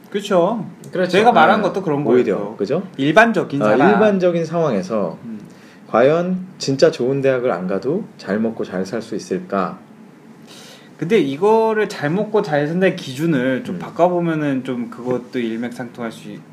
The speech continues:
Speaker 1: 일맥상통할 수 있는
Speaker 3: 음.
Speaker 1: 얘기가 있는데, 제가 이제 어떤 그 수업을 들으면서 강사에게 이런 말을 들은 적이 있어요. "니네가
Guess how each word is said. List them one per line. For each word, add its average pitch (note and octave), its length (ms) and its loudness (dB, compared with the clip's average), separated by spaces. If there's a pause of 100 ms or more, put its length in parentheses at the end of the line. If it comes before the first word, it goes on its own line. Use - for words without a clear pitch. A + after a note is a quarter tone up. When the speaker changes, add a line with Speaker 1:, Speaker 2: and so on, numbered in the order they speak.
Speaker 1:
일맥상통할 C#3 640 -4
수 B2+ 80 -12
있는 A2+ 160 -4
Speaker 3:
음. - 20 -6
Speaker 1:
얘기가 A2 240 -6
있는데, G#2 460 -8 (840)
제가 D#3 260 2
이제 F3 260 2
어떤 D#3+ 720 0
그 A#2+ 640 -4 (240)
수업을 G#3 480 0
들으면서 A2 640 -6
강사에게 C3 560 -6
이런 A#2+ 260 -6
말을 D#3 200 -2
들은 G#2+ 160 -12
적이 G2+ 140 -14
있어요. - 180 -18 (320)
"니네가 E3+ 640 2